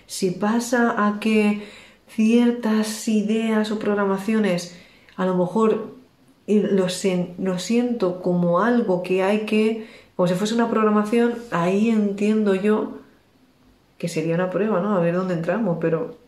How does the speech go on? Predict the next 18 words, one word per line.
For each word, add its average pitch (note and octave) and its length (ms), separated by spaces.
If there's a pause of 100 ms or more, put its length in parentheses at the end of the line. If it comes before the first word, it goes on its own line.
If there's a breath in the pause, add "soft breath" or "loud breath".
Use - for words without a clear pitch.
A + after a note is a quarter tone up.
(800)
o - 40
sea, - 240 (380)
yo F#3+ 220
me G#3+ 80
mantengo A3 640
en F3+ 160
que - 420 (1000)
todo G3 400
pasa E3+ 280
por E3+ 120
alguna E3 240
razón F#3 460 (440 loud breath)
y, E3 580
y E3+ 40
abierta E3+ 380
estoy F#3 380
a E3 120
que D#3+ 400